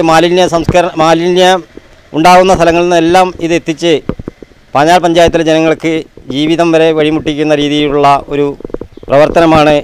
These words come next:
ഇന്ന് പഞ്ചായത്തിൻ്റെ ഭാഗത്ത് നടക്കുന്നത്. പഞ്ചായത്ത് ഇതിനെക്കുറിച്ച് തിരിഞ്ഞു നോക്കുന്നില്ല. അതുമാത്രമല്ല, പഞ്ചായത്ത് പ-, സ്വന്തം പഞ്ചായത്തിൽ അവർ തമ്മിൽ തമ്മിൽ സി പി എമ്മും സി പി ഐയും അടി നടക്കുകയാണ്. അവർ പരസ്യമായി വാക്കുപോരുകൾ നടക്കുമ്പോൾ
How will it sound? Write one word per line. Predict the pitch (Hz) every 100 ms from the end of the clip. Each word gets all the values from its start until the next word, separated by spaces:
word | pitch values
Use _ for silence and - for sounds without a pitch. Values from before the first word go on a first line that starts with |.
| - 143
ഇന്ന് | 147 139
പഞ്ചായത്തിൻ്റെ | 135 127 131 131
ഭാഗത്ത് | 127 120
നടക്കുന്നത്. | 107 90 85 82 - - - - - -
പഞ്ചായത്ത് | 135 165 175 170 170
ഇതിനെക്കുറിച്ച് | 170 170 151 156 143
തിരിഞ്ഞു | 143 170
നോക്കുന്നില്ല. | 156 135 127 101 87 - - - _ - - - _ - -
അതുമാത്രമല്ല, | 165 175 185 185 170
പഞ്ചായത്ത് | 165 175 175 180 180
പ-, | 170 151
സ്വന്തം | 160 170 170
പഞ്ചായത്തിൽ | 165 175 165 175
അവർ | 165 -
തമ്മിൽ | 160 175 170
തമ്മിൽ | 170 175 156
സി | 156
പി | 170
എമ്മും | 170 170 160
സി | 147
പി | 170
ഐയും | 170 170
അടി | 156 175
നടക്കുകയാണ്. | 165 143 139 110 95 76 _ _ _ _ _ 131
അവർ | 156 156
പരസ്യമായി | 156 196 180 175 175 175 170 - _ _ -
വാക്കുപോരുകൾ | 147 170 175 175 170 170
നടക്കുമ്പോൾ | 156 156 160 156